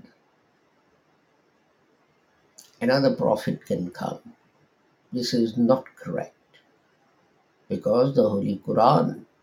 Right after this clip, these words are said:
says that the Holy Prophet is Khatamun Nabiyyin. And the Holy Prophet himself explained the meaning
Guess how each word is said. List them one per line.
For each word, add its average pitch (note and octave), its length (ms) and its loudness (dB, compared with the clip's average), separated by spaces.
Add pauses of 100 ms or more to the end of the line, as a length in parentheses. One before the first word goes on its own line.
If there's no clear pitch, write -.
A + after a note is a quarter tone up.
(160)
says A#2 400 -2
that B2 180 0
the - 60 2
Holy A2 260 2
Prophet B2 460 2
is D#3+ 280 0
Khatamun B2 680 4
Nabiyyin. A#2 640 6 (1700)
And C#3+ 160 2
the C#3+ 60 10
Holy C#3+ 260 6
Prophet D3+ 400 6
himself - 1000 0 (2250)
explained - 760 2
the A2 120 4
meaning C#3 840 4